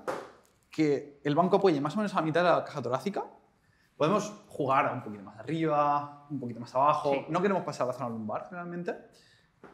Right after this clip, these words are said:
Speaker 1: Y aquí que tengamos los codos extendidos. La
Speaker 2: Sí.
Speaker 1: anchura depende de la movilidad de hombros. Es una de las variables de escalar.
Speaker 2: Sí.
Speaker 1: Y aquí vamos a realizar el movimiento de antes. Elevamos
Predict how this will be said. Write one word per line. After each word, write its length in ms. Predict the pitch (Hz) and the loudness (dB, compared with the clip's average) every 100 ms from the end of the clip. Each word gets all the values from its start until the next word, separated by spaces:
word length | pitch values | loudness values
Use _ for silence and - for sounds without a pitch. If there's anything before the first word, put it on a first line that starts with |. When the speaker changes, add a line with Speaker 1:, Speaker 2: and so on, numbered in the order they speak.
| - - - - _ | -20 -20 -20 -20 _
Speaker 1:
Y 440 | 233 262 285 - - | 4 6 4 -2 -6
aquí 680 | 151 - 214 294 - - - _ _ _ _ _ _ _ - | -4 0 0 0 -4 -14 -20 _ _ _ _ _ _ _ -2
que 80 | |
tengamos 260 | 139 139 160 | 0 0 0
los 120 | 143 | -2
codos 520 | - 160 165 - - _ _ _ _ - | 0 -2 -2 -10 -20 _ _ _ _ -4
extendidos. 600 | 165 - 120 101 - - _ - | -4 -2 -4 -4 -8 -16 _ -4
La 120 | 139 | -2
Speaker 2:
Sí. 60 | |
Speaker 1:
anchura 640 | 147 208 220 269 269 - - - _ _ - | 2 6 8 8 4 -4 -16 -20 _ _ -4
depende 260 | 143 151 | 0 2
de 40 | 143 | 2
la 40 | |
movilidad 200 | 131 127 | 2 2
de 60 | 117 | 2
hombros. 340 | 107 - - _ _ - | -2 -6 -14 _ _ -12
Es 160 | 131 - | -12 -10
una 140 | 160 151 | -2 0
de 60 | |
las 120 | 135 123 | 2 0
variables 300 | 123 120 120 | 0 0 -4
de 60 | |
escalar. 380 | - 104 - - _ _ | -8 -8 -8 -18 _ _
Speaker 2:
Sí. 320 | 143 - - _ _ _ _ _ _ _ | -10 -10 -20 _ _ _ _ _ _ _
Speaker 1:
Y 80 | 202 | 8
aquí 420 | 240 220 285 - - | 10 10 4 2 0
vamos 320 | 147 147 - | 2 2 0
a 260 | 120 104 - | -2 -4 -8
realizar 280 | 135 135 143 | -4 -2 0
el 40 | 151 | 0
movimiento 340 | 151 147 139 | 2 2 0
de 60 | 104 | -2
antes. 320 | 104 - - | -6 -16 -12
Elevamos 840 | 127 135 147 190 254 311 - - - | -2 4 6 6 6 2 -2 -16 -20